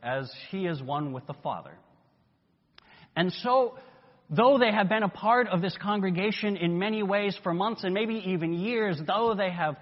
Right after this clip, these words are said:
shared their life with us in Christ, in word, and in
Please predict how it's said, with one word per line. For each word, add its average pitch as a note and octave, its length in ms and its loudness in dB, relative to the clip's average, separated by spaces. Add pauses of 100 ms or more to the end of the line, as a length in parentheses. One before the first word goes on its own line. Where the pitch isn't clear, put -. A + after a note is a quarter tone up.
(220)
shared A3 480 -2
their F3 140 2
life F#3 340 0
with F#3+ 160 -4
us F3 260 0
in C3 140 -8
Christ, F3+ 600 -6
in C3 160 -6
word, F#3 460 -2
and C3 140 -6
in A#2+ 120 -8